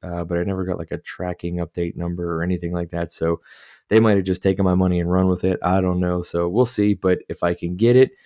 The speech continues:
you guys will have some spooky stories to listen to, uh, on Christmas, 'cause I will drop it on Christmas. Um,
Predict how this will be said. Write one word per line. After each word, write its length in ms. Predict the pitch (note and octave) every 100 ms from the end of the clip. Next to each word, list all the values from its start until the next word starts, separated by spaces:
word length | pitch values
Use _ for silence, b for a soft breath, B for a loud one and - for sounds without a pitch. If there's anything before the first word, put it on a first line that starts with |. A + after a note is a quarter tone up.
| b b
you 120 | - F#2+
guys 200 | F#2+ F#2
will 80 |
have 180 | F#2+ F2+
some 120 | -
spooky 340 | F2 - A2+ A2+
stories 340 | - G2+ G2+
to 100 | -
listen 280 | F#2+ F#2+ F#2+
to, 380 | - F#2 F#2 F#2 b b b b -
uh, 320 | E2+ E2 E2 - _ _
on 220 | G#2 G#2
Christmas, 340 | F#2 F#2 F2+ F2+
'cause 140 | F2
I 40 | F2+
will 140 | F#2
drop 240 | F2 F2
it 60 | F2+
on 120 | E2+
Christmas. 480 | E2+ - - - - -
Um, 580 | F2 F2 F2+ F2 F2